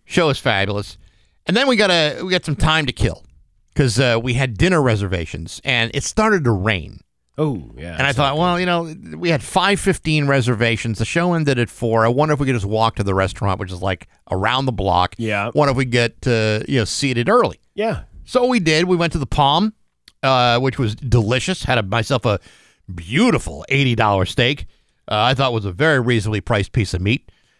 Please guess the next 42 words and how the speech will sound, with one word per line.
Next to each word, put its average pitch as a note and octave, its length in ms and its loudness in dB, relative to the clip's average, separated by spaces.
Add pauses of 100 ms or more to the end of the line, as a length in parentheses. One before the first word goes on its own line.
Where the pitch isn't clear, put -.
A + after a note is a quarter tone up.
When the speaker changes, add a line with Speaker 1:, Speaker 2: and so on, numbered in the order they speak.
(240)
Speaker 1:
And, C3 560 0
uh, A#2+ 280 2
and C#3 180 -4
then A#3+ 460 0
it's F3+ 240 -4
time D#3 500 -2 (200)
to, C3+ 440 -2
uh, B2 420 0
you D3 120 -4
know, A2+ 60 0
walk C3+ 340 0
around A#2+ 320 2
the G2 60 -4
city A2 360 -2 (100)
in E3+ 140 2
the C3+ 100 4
rain G2+ 440 0 (540)
and, A#2 500 -2
uh, A2 220 4
try C3 220 0
to A#2 80 0
get A2 180 -4
back G2+ 420 -2
to F#2 240 0
the F#2 100 -4
train, B2+ 480 0 (100)
which A2+ 160 0
is G#2 100 0
leaving G2 300 -2
at, G2 100 -6
like, G2+ 260 -4
eight G#2 120 -2
o'clock F2+ 360 -2
at E2 60 -4
night. - 240 -14
A - 40 -10
lot E3 320 0
of - 80 -8
time A2 400 -2 (500)
to A#2 120 0
kill. A2 400 0 (380)
Speaker 2:
I, F3 100 -10